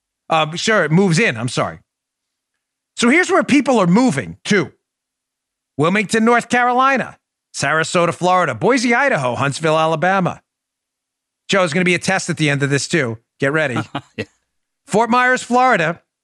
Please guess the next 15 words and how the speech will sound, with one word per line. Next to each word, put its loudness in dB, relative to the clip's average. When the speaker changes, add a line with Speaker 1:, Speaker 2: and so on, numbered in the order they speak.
Speaker 1:
Don't 0
jump -2
to 2
an 2
answer 0
either. 0
They're 0
moving 2
to 0
Knoxville, -2
Tennessee, 0
Melbourne, 0
Florida, -2
Austin, 0
Texas, -4